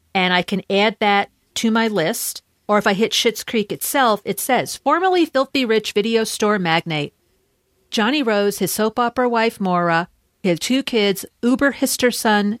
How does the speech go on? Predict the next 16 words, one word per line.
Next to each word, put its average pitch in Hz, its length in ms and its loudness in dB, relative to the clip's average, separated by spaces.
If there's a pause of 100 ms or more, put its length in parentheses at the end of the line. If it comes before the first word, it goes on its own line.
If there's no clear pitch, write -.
David, 160 480 0
and 165 120 -4
socialite 247 520 0
daughter, 214 340 2
Alexis, - 460 -4
suddenly 233 400 0
find 214 280 0
themselves 202 400 0
broke 151 340 -2
and 165 120 -6
forced 220 280 0
to 233 100 0
live 208 160 2
in 196 80 -2
Schitt's - 280 -4
Creek, 180 340 0